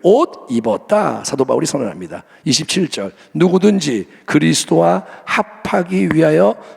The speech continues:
침례를 받은 자는 그리스도로 옷 입었느니라." 따라합니다. 그리스도로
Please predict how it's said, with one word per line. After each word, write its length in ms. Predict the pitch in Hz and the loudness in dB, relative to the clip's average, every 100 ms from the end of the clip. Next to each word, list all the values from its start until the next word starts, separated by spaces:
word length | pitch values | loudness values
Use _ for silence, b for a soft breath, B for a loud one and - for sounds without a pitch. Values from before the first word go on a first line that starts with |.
| - | -4
침례를 580 | - - 247 220 196 | -2 2 4 4 4
받은 240 | 151 143 139 | 2 0 0
자는 340 | 123 196 190 B B B | 2 2 2 B B B
그리스도로 1040 | - 117 117 - - 147 208 233 - - - | 0 2 2 0 2 4 4 2 -8 -20 0
옷 400 | 170 220 - - | 2 2 -4 -12
입었느니라." 480 | 127 110 101 90 85 | -10 -8 -12 -14 -12
따라합니다. 480 | 147 135 113 98 92 | -4 -4 -4 -10 -8
그리스도로 640 | - 180 151 110 90 78 | 0 2 2 -4 -8 -12